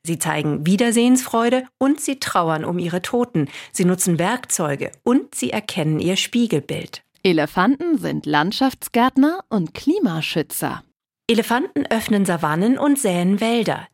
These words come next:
Speaker 1: Der Dung der Tiere enthält Samen von Bäumen, die so über viele Kilometer verbreitet werden. Wenn Waldelefanten durch die Tropenwälder streifen, dünnen sie die Vegetation aus.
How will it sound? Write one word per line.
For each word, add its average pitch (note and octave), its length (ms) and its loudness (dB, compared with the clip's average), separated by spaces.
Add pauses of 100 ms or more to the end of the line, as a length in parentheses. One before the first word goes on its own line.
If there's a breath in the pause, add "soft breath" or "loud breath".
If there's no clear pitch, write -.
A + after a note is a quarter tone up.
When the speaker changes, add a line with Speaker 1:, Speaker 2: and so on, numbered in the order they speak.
Speaker 1:
Der F#3 140 4
Dung B3+ 360 2
der F#3+ 180 0
Tiere G#3 320 0
enthält F3+ 400 0
Samen F#3+ 340 2
von G3 220 0
Bäumen, F#3+ 360 2
die G#3 120 0
so A#3+ 200 0
über G#3+ 200 -2
viele C#4+ 460 -2
Kilometer G#3 680 0
verbreitet F#3+ 580 -4
werden. D3 360 -6 (400 loud breath)
Wenn G3+ 340 4
Waldelefanten G3 800 -2
durch F3+ 140 -2
die F3 120 -4
Tropenwälder F#3 720 0
streifen, F3 680 -2
dünnen F#3+ 320 2
sie F#3 140 -2
die F3+ 140 -2
Vegetation G#3 680 0
aus. F3+ 260 0